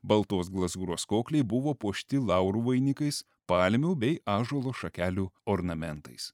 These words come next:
Šeimininkus dvare aptarnaudavo dvi tarnaitės. Jos ir valgį šeimininkams gamindavo. Tarnaitės su kitais tarnais buvo įsikūrusios šalia rūmų pastatytoje oficinoje.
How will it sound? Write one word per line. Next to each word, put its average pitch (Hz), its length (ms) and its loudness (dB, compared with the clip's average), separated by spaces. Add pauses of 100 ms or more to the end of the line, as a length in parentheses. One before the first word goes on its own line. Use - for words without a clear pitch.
(500)
Šeimininkus 156 600 2
dvare 131 280 2
aptarnaudavo 156 840 -2 (180)
dvi 135 320 0
tarnaitės. 64 640 -10 (380)
Jos 208 340 2
ir 165 160 2
valgį 175 320 0
šeimininkams 87 720 -2
gamindavo. 87 600 0 (340)
Tarnaitės 127 560 4
su 127 80 -4
kitais 123 480 -2
tarnais 117 320 0
buvo 127 320 -2
įsikūrusios 123 880 -2
šalia 151 400 -2
rūmų 131 400 -2
pastatytoje 117 800 -2
oficinoje. 69 720 -10